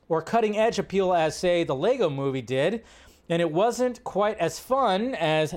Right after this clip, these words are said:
Sonic the Hedgehog." I watched that over the weekend. Really enjoyed that one. "But it's mildly enjoyable, family-friendly adventure,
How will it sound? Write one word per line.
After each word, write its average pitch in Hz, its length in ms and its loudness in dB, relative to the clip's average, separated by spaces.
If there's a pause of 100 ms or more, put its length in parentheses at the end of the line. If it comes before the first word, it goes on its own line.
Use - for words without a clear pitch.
Sonic 190 360 0
the 165 100 2
Hedgehog." 143 540 0
I 139 40 2
watched 170 280 -2
that 170 140 2
over 117 160 0
the 107 80 -4
weekend. 139 600 -6
Really 156 240 -2
enjoyed 104 340 -6
that 127 200 -4
one. 202 220 -4 (320)
"But 170 120 2
it's 165 160 -4
mildly 233 640 0
enjoyable, 226 640 2
family-friendly 220 800 0
adventure, 165 640 -2